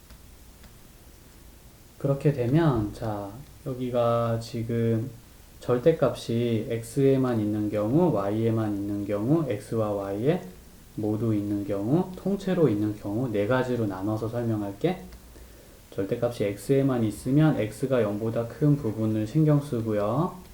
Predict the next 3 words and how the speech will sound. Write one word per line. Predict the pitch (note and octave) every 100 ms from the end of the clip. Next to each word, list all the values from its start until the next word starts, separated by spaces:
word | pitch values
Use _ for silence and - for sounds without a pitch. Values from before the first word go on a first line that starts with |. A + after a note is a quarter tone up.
| - - - - - - - - -
Y축 | G2 G#2 - D3
대칭을 | A#2 A2+ - C3 C#3+
해버리세요. | D#3 D#3 C3+ A2 - F#2+